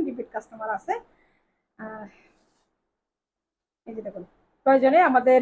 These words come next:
রিভিউ দেখে আমাদের কাছ থেকে অর্ডার করবেন, কোনো সমস্যা নাই। আহ, so ভালো থাকবেন,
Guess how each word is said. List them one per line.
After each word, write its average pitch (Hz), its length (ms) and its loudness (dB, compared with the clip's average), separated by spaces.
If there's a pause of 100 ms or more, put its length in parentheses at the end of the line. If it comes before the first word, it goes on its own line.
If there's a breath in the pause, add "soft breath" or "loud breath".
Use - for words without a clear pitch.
(120)
রিভিউ 277 280 2 (140)
দেখে 269 300 4 (140)
আমাদের 233 280 -2
কাছ 214 180 -8
থেকে 240 140 -8 (140)
অর্ডার 196 280 -4
করবেন, 208 240 -8 (120)
কোনো 233 220 -12
সমস্যা 185 360 -20
নাই। 196 100 -12 (680 soft breath)
আহ, 208 260 -6 (100)
so 247 140 -6
ভালো 320 200 2
থাকবেন, 381 320 4